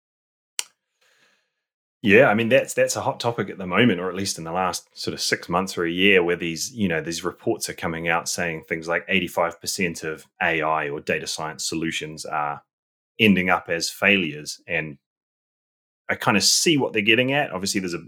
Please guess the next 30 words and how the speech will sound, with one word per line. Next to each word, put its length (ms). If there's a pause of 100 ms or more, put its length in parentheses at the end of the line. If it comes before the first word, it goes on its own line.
there's 140
a 60
lot 160
of 180
wiggle 240
room 260
around 240
a 40
statement 360
like 180
that. 300
You 140
know, 80
what 240
is 160
A 180
I? 200
What 160
is 80
data 200
science? 420 (260)
What 180
is 140
failure? 520
Like, 240 (140)
there 300
is 100
a 80
lot 220
of 240